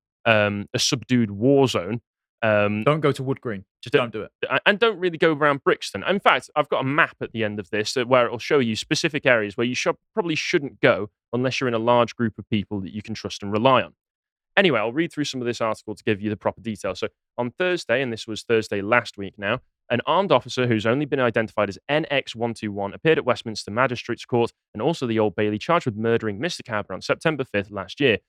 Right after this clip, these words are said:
Speaker 1: He was given conditional bail and is expected to stand trial next year. Highly trained officers working for S C O nineteen, the specialist firearms unit, told their bosses they were no longer willing to carry, uh, guns the day after a Met officer appeared, blah, blah, blah.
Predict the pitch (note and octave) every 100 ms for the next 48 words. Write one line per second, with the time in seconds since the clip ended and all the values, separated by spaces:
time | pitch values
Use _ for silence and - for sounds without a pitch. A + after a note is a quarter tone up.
0 | _ - A2 A#2+ G#2 - A2 F#3+ - C3
1 | G#2 G#2+ G2+ G2 _ - A2+ G#2 - B2
2 | A2+ - - G#2 G2+ G#2+ G2 G2 - C#3+
3 | C#3+ - G2 F#2 - _ _ _ D3+ F#3
4 | G3+ F3+ D#3 A#2 G2+ - B2+ A#2 G#2+ -
5 | G#2+ - G2+ - C3+ - C#3+ G2+ A#2 A2+
6 | G#2+ G2+ G2+ D3 C3 E3+ - _ _ A2
7 | - C#3 A#2+ A#2 - - E3+ C3+ G#2+ G#2
8 | A#2+ - D3+ D#3+ E3+ A#2+ G#2 A2 G#2 G2+
9 | G2+ A2 D3 G3 G3+ E3+ E3 C#3 A#2 B2
10 | A#2 A2 A#2 - C3+ C#3 C#3 C3 _ _
11 | _ A2 G#2 G2+ - - A#2+ C#3 E3+ -
12 | B2 C3+ C3+ B2+ - A2+ G#2+ C3 A#2+ -
13 | A2 F#2+ B2 A#2+ G2+ F#2 F#2 G2+ A2+